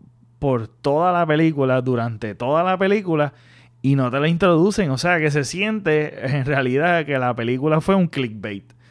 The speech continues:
Fue como que, ok, Mortal Kombat, voy a entrar, voy a ver muchas cosas. Johnny Cage no sale,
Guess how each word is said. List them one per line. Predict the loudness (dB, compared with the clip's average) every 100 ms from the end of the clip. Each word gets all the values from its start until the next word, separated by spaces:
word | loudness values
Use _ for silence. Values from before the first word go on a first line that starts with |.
| _ _
Fue | -8 -4
como | -2 -2 0
que, | -2
ok, | -2 -4 -6 -10 _ -10
Mortal | -4 -2 -2 -2 -6 -4
Kombat, | -4 -2 0 0 -4
voy | -6 -2 0
a |
entrar, | -2 2 2 2 0
voy | -2 0 2
a | 4
ver | 4 2 0 -4 -10 _ _ _ _ _ -12
muchas | -4 -2 -2 -4
cosas. | -4 -2 -2 -2
Johnny | -2 -4 -4
Cage | -4 -2 0
no | -2
sale, | -2 -2 -2 -4